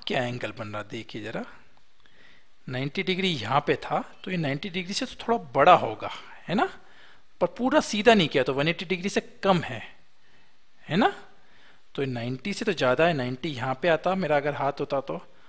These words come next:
वन एटी मतलब सीधा होता। इन दोनों के बीच में जो है,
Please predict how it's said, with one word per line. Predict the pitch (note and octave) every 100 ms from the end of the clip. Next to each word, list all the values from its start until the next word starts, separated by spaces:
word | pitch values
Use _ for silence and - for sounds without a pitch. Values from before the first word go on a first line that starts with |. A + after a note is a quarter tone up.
| - -
वन | C3 D3+
एटी | D#3 D#3 F3+
मतलब | D#3+ C3+ C#3
सीधा | - - C3+ D3+
होता। | D#3 C#3+ - D3+ - -
इन | A#3+ A#3
दोनों | A3 G#3+
के | F#3+ C3
बीच | F#3+ -
में | G#3+ D3
जो | B2+
है, | G#2+ E3+